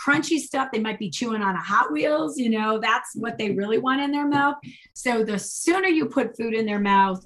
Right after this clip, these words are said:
or sooner, excuse me, sooner you offer food to them so they can put it in their mouth, the better they're gonna learn to do it.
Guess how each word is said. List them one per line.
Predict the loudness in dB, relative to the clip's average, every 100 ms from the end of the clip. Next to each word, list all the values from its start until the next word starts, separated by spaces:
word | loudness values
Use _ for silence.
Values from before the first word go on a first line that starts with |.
| -6
or | -4 -2
sooner, | 2 2 2
excuse | -4 -10 -4 -2
me, | -2 -4
sooner | -2 0 0 0 -2
you | -2 -4 0
offer | 4 4 4 -4 -2
food | 0 0 0
to | -2
them | -2 -2
so | -4 -2
they | 0 0
can | 0 -2
put | -2
it | -2 -2
in | -2
their | -2
mouth, | -2 -2 -4 -8 -20 -20 -20 -18 -6
the | -6
better | 0 0 2 2
they're | 0 -2 -2
gonna | -2 -2
learn | -4 -6
to | -6 -6
do | -8
it. | -8